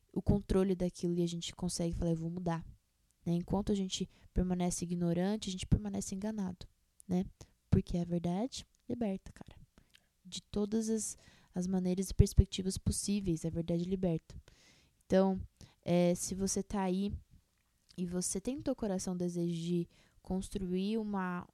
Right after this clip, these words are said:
um relacionamento mais saudável com os teus pais, ora e pede forças pra permanecer em obediência, pra permanecer em honra,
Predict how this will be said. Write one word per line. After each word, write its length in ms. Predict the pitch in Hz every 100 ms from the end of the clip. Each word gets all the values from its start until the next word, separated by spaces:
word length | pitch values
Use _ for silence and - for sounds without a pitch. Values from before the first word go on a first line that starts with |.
| _ -
um 80 | 185
relacionamento 680 | 190 185 - 185 175 - 185
mais 160 | 190
saudável 500 | - 185 180 180 175
com 80 | -
os 80 | -
teus 220 | 175 -
pais, 560 | - 180 185 190 - - _ _ _ _ _ -
ora 460 | 180 190 196 208 - - _ _ -
e 60 |
pede 280 | - 269 -
forças 600 | - 247 247 254 208 -
pra 340 | - 196 190 190
permanecer 560 | 202 196 190 190 190
em 60 | 185
obediência, 840 | 175 170 175 185 196 208 - 196 - - _ - -
pra 120 | - 180
permanecer 540 | 180 175 180 - 185
em 80 | 185
honra, 340 | 175 170 165